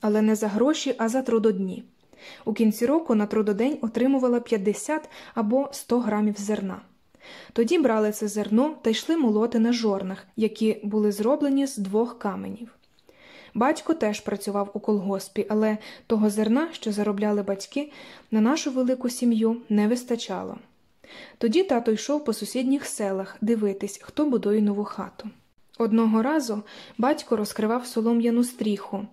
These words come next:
і знайшов там шматочок старого пожовклого сала. Він не сказав про нього господарям, сховав сало за пазуху і приніс додому. Сало було дуже старе,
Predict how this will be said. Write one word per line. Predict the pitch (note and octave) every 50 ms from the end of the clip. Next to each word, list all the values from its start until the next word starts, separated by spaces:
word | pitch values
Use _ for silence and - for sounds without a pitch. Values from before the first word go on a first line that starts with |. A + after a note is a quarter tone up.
| _ _
і | - A3+
знайшов | A3 G#3+ G#3+ G#3 G#3 - C#4 D4 D4 -
там | A#3 G#3+ G#3
шматочок | - - G#3 G#3 B3 B3+ C4+ C4+ C4 B3+
старого | - - A3 G3+ A3 C4 C#4 C4+ B3
пожовклого | B3 A3 G3+ G3+ G#3+ G#3+ G#3+ - - G#3 G3+ G#3
сала. | G#3 - - G3+ G3 F#3+ F#3+ F#3+ G3 G3+ - _ _ _ _ - - - - - - - - - - _
Він | - A3 C4 C#4+ C#4
не | C#4 D4
сказав | C#4+ - - D#4+ D4+ D4 D4+ C4 B3
про | - G#3+ G#3
нього | G#3 G#3 G3+ G3+ G#3+
господарям, | G#3 G3+ A3 G#3+ - - - A3+ G#3 G3 F#3+ F#3 G3 G3 G3+ G3+ - _ - - - -
сховав | - - - - A#3 A#3 D4 E4 E4
сало | - - - A3 A#3 A#3+ B3
за | A#3 A3+ B3
пазуху | A#3+ - G3+ G3 G3 G3 - F#3+ - - G3+ G3 - - _
і | A3 G#3+
приніс | - A3+ G#3+ G#3+ A3 B3 A#3+
додому. | A3 A3 G3 F#3 G3 F#3+ F#3 F#3 G3+ - - _ _ _ _ - - - - - - - -
Сало | - - - C#4+ D4+ D4+ D4 C4
було | A#3 B3+ A#3+ B3+
дуже | B3 A3 C4 C4 A3+ G3 G3
старе, | - - - - G#3 G3+ F#3+ F#3 F#3+